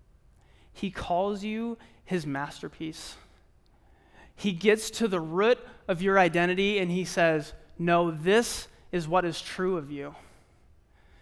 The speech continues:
Not your struggle, not your pain, your heart. And I have made you new. And you are a masterpiece,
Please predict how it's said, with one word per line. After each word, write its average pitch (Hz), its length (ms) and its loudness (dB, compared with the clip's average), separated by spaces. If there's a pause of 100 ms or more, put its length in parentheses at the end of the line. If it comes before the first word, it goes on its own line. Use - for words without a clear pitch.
(160)
Not 156 240 -2
your 202 80 -4
struggle, 165 640 -4 (680)
not 151 280 -2
your 185 120 -6
pain, 147 560 -12 (1600)
your 156 140 -12
heart. - 360 -10 (1700)
And 147 120 -4
I 165 100 0
have 165 160 -6
made 147 360 -4
you 143 140 -10
new. 131 400 -12 (360)
And 156 180 -4
you 196 180 0
are 165 340 2
a 151 80 -8
masterpiece, 170 1000 -6